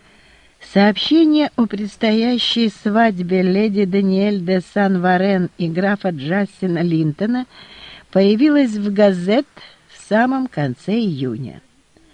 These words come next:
Эта новость оказалась очень кстати, так как подбросила пищу для сплетен и обсуждений на светских раутах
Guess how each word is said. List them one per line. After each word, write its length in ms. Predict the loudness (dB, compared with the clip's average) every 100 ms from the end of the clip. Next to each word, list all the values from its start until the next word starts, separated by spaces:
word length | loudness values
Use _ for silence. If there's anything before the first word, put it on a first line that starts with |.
| _ _ -20 _ -2
Эта 260 | -2 0 2
новость 500 | 2 2 0 -4 -6
оказалась 680 | -4 -4 -2 -2 -2 -4 -8
очень 500 | -4 -4 -2 -4 -4
кстати, 720 | -6 -14 -4 0 0 -2 -6 -8 -12 -20 _ 0
так 180 | 0 0
как 240 | -2 -2 0
подбросила 800 | 0 0 0 0 -2 -2 -2 -2
пищу 520 | -4 -6 -4 -4 -4
для 220 | -2 -4
сплетен 640 | -4 -6 -4 -2 -4 -6
и 60 | -4
обсуждений 840 | -6 -6 -4 -4 -2 -2 0 -2
на 220 | -2 -2 -2
светских 680 | -4 -6 -6 -8 -8 -6 -2
раутах 560 | 0 2 0 -2 -8